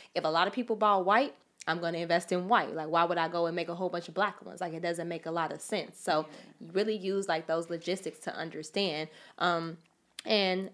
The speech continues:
Speaker 1: I think another one, you could speak to this too, when you're doing a collection, don't have so many <laughs> fabrics,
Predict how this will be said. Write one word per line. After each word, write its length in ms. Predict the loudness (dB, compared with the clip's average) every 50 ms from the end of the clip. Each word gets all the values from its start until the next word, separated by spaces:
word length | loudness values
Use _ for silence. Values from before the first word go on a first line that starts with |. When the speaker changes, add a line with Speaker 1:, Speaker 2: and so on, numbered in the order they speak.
| _ _ 0
Speaker 1:
I 120 | 2 2
think 180 | 2 0 -4 -6
another 260 | -6 -6 -6 -6 -6
one, 140 | -6 -8 -8
you 80 | -8 -8
could 140 | -10 -10
speak 200 | -10 -10 -14 -10 -8
to 80 | -6
this 160 | -6 -6 -6 -6
too, 300 | -2 -2 0 0 -2 -4 -12 -20 _ _ _ _ _ _ _ _ _ _ -6
when 120 | -4 -2
you're 100 | -2 0
doing 200 | 2 2 2 2
a 40 | 2
collection, 560 | 2 0 0 2 2 2 0 0 -2 -2 -2 -4 -8 -14 -4 4
don't 220 | 8 10 10 10
have 180 | 8 6 2 2
so 140 | 0 0 0
many 220 | 0 0 0 0
<laughs> 120 | 2 4 6
fabrics, 540 | 6 6 4 0 -4 -4 -4 -4 -6 -12